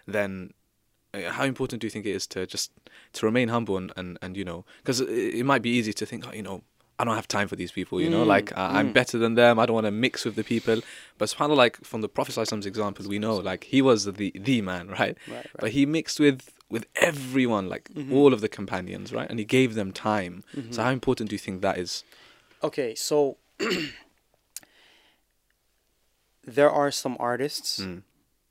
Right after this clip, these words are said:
Speaker 2: that perform, right? And they just go straight to their hotel, don't give time to the,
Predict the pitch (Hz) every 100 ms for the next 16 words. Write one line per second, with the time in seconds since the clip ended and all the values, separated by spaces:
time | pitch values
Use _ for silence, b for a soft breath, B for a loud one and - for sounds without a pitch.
0 | - 107 101 101 _ _ _ _ _ _
1 | - 127 - 120 120 151 - _ _ _
2 | _ _ - 110 113 - _ - 110 104
3 | 104 - 110 - - 110 - 101 95 98
4 | - 98 98 _ _ - 107 107 98 -
5 | 104 104 98 101